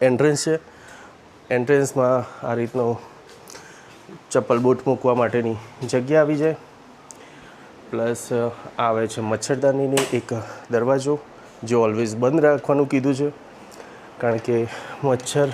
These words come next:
સાંજના ટાઈમે વધારે આવતા હોય છે. અંદર આવતા જ આ રીતનો મેન હોલ જેવો સિટિંગ એરિયા આવેલો છે, જ્યાં, અ, એક સોફો અને એક, એક ટેબલ છે.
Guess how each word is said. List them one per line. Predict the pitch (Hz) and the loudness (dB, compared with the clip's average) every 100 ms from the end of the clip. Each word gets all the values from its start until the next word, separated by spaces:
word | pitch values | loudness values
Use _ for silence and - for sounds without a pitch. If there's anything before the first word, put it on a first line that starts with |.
| - | -4
સાંજના | - 131 120 127 113 | -4 0 0 2 2
ટાઈમે | 120 127 147 - - | 2 2 -2 -6 -4
વધારે | 113 104 113 107 | -2 0 0 0
આવતા | 107 - | 0 -2
હોય | 107 110 | -2 -2
છે. | - 117 - - - | -4 -8 -10 -8 0
અંદર | 147 151 160 | 2 4 6
આવતા | 139 131 147 | 6 4 2
જ | 123 - - - | 2 -2 -8 -2
આ | 139 | 2
રીતનો | 147 135 147 | 2 2 2
મેન | 143 131 135 131 131 | 4 4 2 0 2
હોલ | 131 | 2
જેવો | 135 139 139 135 | 4 4 4 4
સિટિંગ | - 135 147 143 | 0 2 4 4
એરિયા | 120 117 | 4 4
આવેલો | 107 110 113 | 2 2 0
છે, | - 156 165 - - - - | 0 0 -2 -10 -18 -18 -12
જ્યાં, | 117 120 117 117 - - - - - | -2 2 2 0 -6 -18 -18 -18 -12
અ, | - 107 110 120 | -4 0 0 0
એક | 117 - | -2 -2
સોફો | 135 120 - 117 | 0 0 -2 -2
અને | 107 107 | 0 0
એક, | 107 | -2
એક | 110 - | -4 0
ટેબલ | 123 151 147 | 2 2 0
છે. | 117 | -2